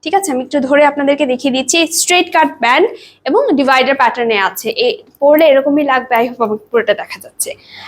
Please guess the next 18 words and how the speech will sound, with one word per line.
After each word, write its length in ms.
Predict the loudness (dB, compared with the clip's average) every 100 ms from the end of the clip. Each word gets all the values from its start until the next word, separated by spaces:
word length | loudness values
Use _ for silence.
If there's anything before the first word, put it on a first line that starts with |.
| -2
এই 240 | 2 2 4
হচ্ছে 300 | 2 2 2
আমার 220 | 2 0
প্যান্ট 540 | 2 4 6 6 4
and 240 | 2 2 0
এই 220 | 0 2
হচ্ছে 340 | 0 -2 -4
আমাদের 360 | -4 -2 0 0 -2 -8 _ _ _
কুর্তিটা। 440 | -8 -6 -4 -2 -4 -8 _
কেউ 180 | 2 4
চাইলে 640 | 6 6 6 4 4 2
শুধু 260 | 0 -2 0
কুর্তি 280 | 0 0 2
নিতে 220 | 2 2
পারবেন 360 | 2 2 4
না, 180 | 4 2
পারবেন 380 | 4 2 2 2
না, 160 | 0